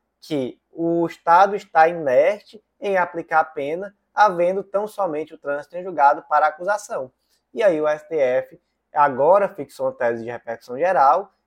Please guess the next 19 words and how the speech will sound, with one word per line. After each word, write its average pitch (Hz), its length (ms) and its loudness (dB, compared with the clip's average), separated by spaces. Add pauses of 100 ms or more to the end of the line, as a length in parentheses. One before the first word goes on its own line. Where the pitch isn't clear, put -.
(100)
já 202 320 4
existiam 190 460 -4
decisões 143 360 -6
nesse 120 200 -8
sentido, 190 380 -12
isso - 160 -20
não 160 200 -4
é, 143 120 0
não 147 200 -2
foi 156 160 -10
uma 143 120 -6
inovação 131 600 -2
do 131 80 -2
S 120 180 -4
T 117 120 -4
F 127 340 0
que 123 80 -10
aconteceu 117 380 -8
agora, 151 440 2